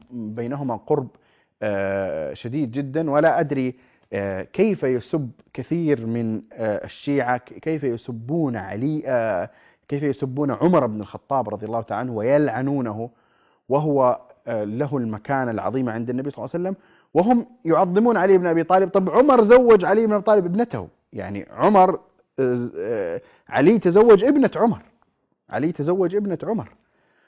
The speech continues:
رضي الله عنه، وأنتم وه-، و-، وكثير منهم يلعن و-، ويسب ويشتم، فهذا من خذلان الله،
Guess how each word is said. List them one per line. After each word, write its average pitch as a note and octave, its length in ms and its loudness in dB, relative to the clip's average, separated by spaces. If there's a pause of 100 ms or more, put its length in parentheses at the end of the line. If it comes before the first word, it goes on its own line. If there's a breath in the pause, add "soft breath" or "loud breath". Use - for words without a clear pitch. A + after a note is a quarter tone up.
(140)
رضي A#2 100 -6
الله B2+ 100 2
عنه، A2+ 140 -4
وأنتم D#3 460 -4 (300 soft breath)
وه-، C3 120 -2
و-، C3 460 0
وكثير C3+ 340 -2
منهم C3+ 280 -4
يلعن A#2+ 360 -2
و-، G#2+ 340 -6
ويسب A2+ 460 -10
ويشتم، A2 340 -6
فهذا F3+ 280 -4
من C#3+ 180 -2
خذلان B2+ 400 -4
الله، A#2 320 -4